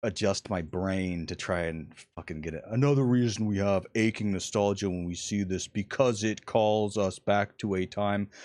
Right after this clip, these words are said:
when artists and creatives that were making new things within a coherent culture, dot, dot, dot, made wonderful things for us that we love.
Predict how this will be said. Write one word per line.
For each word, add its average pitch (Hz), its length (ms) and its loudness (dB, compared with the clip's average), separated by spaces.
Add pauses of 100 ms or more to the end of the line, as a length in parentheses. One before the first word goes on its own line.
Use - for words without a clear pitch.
(140)
when 117 180 4
artists 123 560 2
and 101 140 4
creatives 107 800 2
that 101 280 2
were 107 140 2
making 120 480 4
new 104 180 2
things 107 420 0
within 107 340 2
a 98 140 2
coherent 98 580 2
culture, 117 460 2
dot, 101 280 2
dot, 104 280 2
dot, 107 280 4 (320)
made 127 300 6
wonderful 139 600 4
things 135 340 2
for 113 320 4
us 110 140 2
that 101 280 4
we 101 180 2
love. 98 640 4